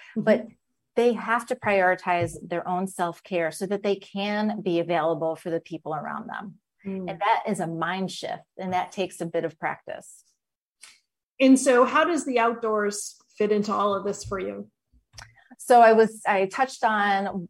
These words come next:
Speaker 2: taking those fresh air
Speaker 1: Mm-hmm.
Speaker 2: walks in the morning. So when you wake up in the morning, one of the first things I, one of the first weekly goals, um, I help my clients look at is getting outside for fifteen to twenty minutes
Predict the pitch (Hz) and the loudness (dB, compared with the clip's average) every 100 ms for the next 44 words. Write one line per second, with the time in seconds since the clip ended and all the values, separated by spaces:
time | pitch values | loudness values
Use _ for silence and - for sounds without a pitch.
0 | _ - 202 196 180 175 - 180 190 175 | _ -6 -4 0 -2 -2 -2 0 0 -2
1 | 165 165 - - 170 160 165 160 160 160 | 2 0 0 -6 -6 -6 -4 -4 -6 -8
2 | - 180 175 170 180 175 202 254 277 262 | 0 2 2 -2 -4 -2 0 0 4 2
3 | 240 220 208 190 180 170 160 165 175 170 | 2 -2 -4 -2 0 0 -4 -6 -6 -6
4 | 180 - 240 240 226 208 196 - 180 170 | -4 0 0 0 -2 -2 -2 -2 -2 -2
5 | 214 214 214 - 285 294 - _ _ - | -2 -2 -4 0 0 0 -14 _ _ -20
6 | - - 170 - - 185 233 233 226 175 | -18 -8 -8 -8 -8 0 0 0 -2 0
7 | 190 190 180 175 - - - 170 156 175 | 4 4 4 0 -8 -14 -10 -10 -4 -4
8 | 170 190 190 185 165 - 175 170 170 170 | -4 -4 -2 -4 -6 -4 -2 -2 -6 -8
9 | - _ _ _ _ 180 175 208 208 156 | -16 _ _ _ _ -6 0 0 2 0
10 | 156 151 - 185 165 160 151 196 196 233 | 0 -4 -2 -2 -2 -6 -4 -2 0 2
11 | 240 233 - 175 160 160 - 151 - 202 | 2 0 -2 -2 -2 -4 -12 -14 -4 -4
12 | 202 226 226 220 190 196 190 160 160 160 | -2 -6 -6 -4 -4 -2 -4 -6 -6 -10